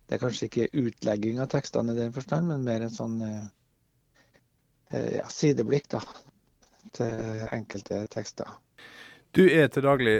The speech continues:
Speaker 2: sokneprest i Byåsen menighet, og da er vi i, eh, Trondheim. Og du har vært prest i tjueni år, og så tok du deg et,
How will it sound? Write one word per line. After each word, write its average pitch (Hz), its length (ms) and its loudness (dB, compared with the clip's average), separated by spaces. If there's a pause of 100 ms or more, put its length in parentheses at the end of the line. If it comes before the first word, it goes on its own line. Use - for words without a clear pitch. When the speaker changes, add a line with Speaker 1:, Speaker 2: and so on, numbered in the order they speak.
Speaker 2:
sokneprest - 640 -2
i 117 80 -2
Byåsen 104 800 0
menighet, 123 480 2
og 117 80 0
da 117 160 2
er 110 140 0
vi 98 80 -2 (180)
i, 98 60 -4 (100)
eh, 95 240 -2
Trondheim. 127 560 -2
Og 131 320 -4
du 151 80 -2
har 151 80 4
vært 135 220 0
prest - 260 -6
i 110 60 -2
tjueni 143 480 -2 (100)
år, 196 240 6 (160)
og 156 240 2
så - 160 -12
tok 165 240 -2
du 135 80 0
deg 127 240 -2
et, - 240 -2